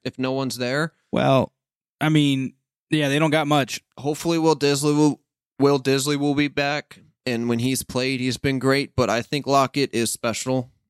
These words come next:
Speaker 1: And
Speaker 2: Yeah.
Speaker 1: last year, he proved that he can handle, well, he did miss some time. I mean, he finished high. He missed time. But, I mean, he had mo-, he had some monster games. Multiple games over twenty points, couple thirty-point game,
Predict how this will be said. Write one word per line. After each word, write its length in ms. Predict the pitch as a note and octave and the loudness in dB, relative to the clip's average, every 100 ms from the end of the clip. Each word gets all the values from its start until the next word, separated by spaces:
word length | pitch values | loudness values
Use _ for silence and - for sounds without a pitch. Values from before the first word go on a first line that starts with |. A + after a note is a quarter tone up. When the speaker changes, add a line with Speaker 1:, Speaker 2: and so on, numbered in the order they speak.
| _ - | _ -12
Speaker 1:
And 140 | A#2+ | -6
Speaker 2:
Yeah. 60 | A#2 | -4
Speaker 1:
last 300 | A#2+ A#2+ - | -4 -4 -2
year, 280 | B2+ B2+ A#2+ | 0 2 0
he 180 | C3 | 0
proved 400 | A#2+ - C3+ C3 | -2 2 4 4
that 140 | A#2 A#2 | 0 -4
he 100 | B2 | -4
can 160 | A#2+ | -4
handle, 600 | A2+ A#2+ A#2+ B2+ B2+ B2 _ _ - | -2 -2 -2 0 0 -4 _ _ -2
well, 360 | A2 G#2 - _ _ _ _ | 0 0 -4 _ _ _ _
he 120 | C#3 | -6
did 200 | D3 E3 | -2 -2
miss 180 | D3+ D3+ | 0 -2
some 120 | C#3 | -2
time. 120 | B2+ - | -6 -4
I 80 | D3 | -2
mean, 180 | D#3+ D#3 | -2 0
he 140 | F#3+ | -2
finished 380 | F3+ B3 G#3+ - | -2 -4 -6 -6
high. 220 | C#3 A2 - _ _ _ | -4 -6 -8 _ _ _
He 80 | D3+ | -2
missed 280 | G3 F#3+ - | 0 -2 0
time. 320 | D3+ D3 C#3 - _ _ | 0 0 -2 -10 _ _
But, 120 | D3 | 2
I 60 | C#3+ | 2
mean, 220 | D3+ D3 | 2 2
he 140 | D3+ F3 | 4 4
had 160 | D3 | 2
mo-, 300 | B2+ A2+ A2 - | 2 4 4 2
he 140 | A#2+ | 0
had 160 | D3+ C#3 | 0 -2
some 160 | B2 A2 | -4 -2
monster 520 | G#2+ G#2 G#2 - E2 | 2 2 0 -4 -8
games. 320 | - A1 - - _ _ _ _ | -8 -10 -10 -18 _ _ _ _
Multiple 520 | - C3+ F3 - D#3 C#3 | 0 2 2 0 0 0
games 400 | C3 B2+ A#2+ G#2+ | 0 -2 -4 -2
over 200 | A#2 A2 | -2 0
twenty 300 | - A#2+ A2+ | 0 -2 -2
points, 500 | - A#2 A2 - - | -2 -2 -2 -4 -6
couple 260 | - D3 C3+ | -6 -4 -4
thirty-point 680 | - C3 B2+ B2 B2 A#2 - | -4 -4 -2 -4 -4 -6 -4
game, 260 | A2+ G2 | -6 -6